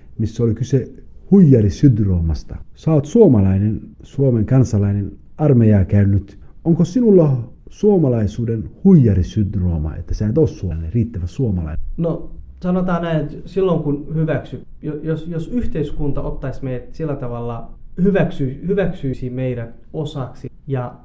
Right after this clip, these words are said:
Speaker 2: ei käyttäisi tämmöisiä omia brändejä, niin mä saattaisin jopa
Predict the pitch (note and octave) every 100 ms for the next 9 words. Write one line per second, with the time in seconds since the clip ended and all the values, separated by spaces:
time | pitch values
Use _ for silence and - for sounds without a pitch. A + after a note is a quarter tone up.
0 | - F3 D3+ D3 C3+ C3 D#3 D3 C3+ -
1 | B2 A#2+ A2+ - - - C3 B2+ A#2+ -
2 | B2 A#2+ - - - D#3+ D3 C3 B2 C#3+
3 | C#3 C3 A2+ A2 - - C3+ C3 C#3 G#3+
4 | G#3 - D3+ C#3 C#3 C3 B2 - - -
5 | D3+ D#3 D3+ C#3 C3 -